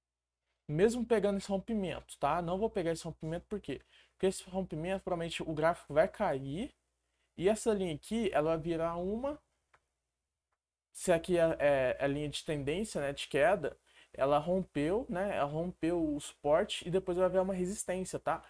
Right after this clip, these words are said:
Então, igual aqui, ó, vocês podem observar aqui, ó. Olha pra você ver, eu tava observando aqui e olha aqui, sub-, serviu pra aqui em cima, ó. Essa parte que vocês viram que eu não tava observando,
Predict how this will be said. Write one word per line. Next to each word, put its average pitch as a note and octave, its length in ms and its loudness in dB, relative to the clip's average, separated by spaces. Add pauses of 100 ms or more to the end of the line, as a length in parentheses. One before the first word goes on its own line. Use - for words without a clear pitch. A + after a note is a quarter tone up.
(380)
Então, F3 240 -4
igual F#3 180 4
aqui, G#3+ 160 -2
ó, - 120 6
vocês - 180 -10
podem D#3 180 0
observar E3+ 340 0
aqui, F3+ 160 -6
ó. B2 140 0 (880)
Olha A#3 120 8
pra - 40 -4
você F3+ 160 2
ver, D3+ 280 2
eu F#3 120 2
tava F#3 240 4
observando G#3 560 0
aqui B3+ 680 -2
e F#3 160 2
olha G3 140 6
aqui, D3 320 -4 (260)
sub-, - 280 -8 (200)
serviu A3 340 0
pra A#3 160 -6
aqui C4+ 120 -8
em C#4 40 -4
cima, B3 380 -4
ó. C3 100 -8 (340)
Essa G3 220 0
parte G#3+ 240 2
que - 80 -12
vocês A#3 220 0
viram A#3 240 0
que B3+ 80 0
eu A3+ 40 2
não B3+ 120 0
tava C4+ 200 -2
observando, B3+ 680 -2